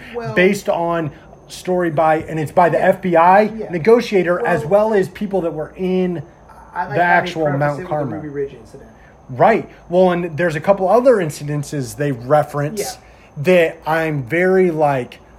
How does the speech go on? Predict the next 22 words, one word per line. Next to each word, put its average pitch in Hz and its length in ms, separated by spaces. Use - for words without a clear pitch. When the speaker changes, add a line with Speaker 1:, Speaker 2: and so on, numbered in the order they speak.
Speaker 2:
"Oh, 233 240
okay." 226 400
Like, 175 300
they're, 190 380
the, - 180
in 180 160
my 269 180
opinion, 202 540
watching 151 440
it, 110 120
I'm 220 280
not 196 260
leaning 170 340
towards 151 300
one 143 160
side 143 220
or 135 100
the, 135 260
again, 160 360
I 143 120
think 165 220
I'm, 143 260